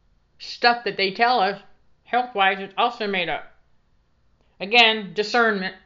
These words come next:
That's why we gotta have spiritual discernment. And that we know God will guide our steps to help us get the nutrition that we need.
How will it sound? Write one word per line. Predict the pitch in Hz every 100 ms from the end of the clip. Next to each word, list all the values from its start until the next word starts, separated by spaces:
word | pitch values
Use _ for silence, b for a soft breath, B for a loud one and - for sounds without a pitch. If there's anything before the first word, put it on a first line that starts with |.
| _ _ _ _ _ -
That's | - 196 202
why | 190 208 233 226 214 202 185
we | 185
gotta | 185 180
have | 180 170
spiritual | - 185 175 185
discernment. | 160 160 175 139 - - _ _ _ _ _ _ _ _ _ _ _ _ _ _ _ _ _ _ _ _ _ _ _
And | 185 185
that | 190 175 - - _ _
we | 190 208
know | 208 202
God | 170 196 196 190
will | 170 170
guide | 190 190 190 190
our | 185 208 226
steps | 240 - 302 240 - - - - _ _ _ _ _ _ _ _ _ _ _ _ _ _ _ _ _
to | 175
help | 165 233 233
us | 262 214 208 - _ _ _ _ _ _ _ _ _ _ _ _ _ _
get | 202 220 226
the |
nutrition | 220 240 233 262 254 247
that | 240 220
we | 254
need. | 233 208 208 220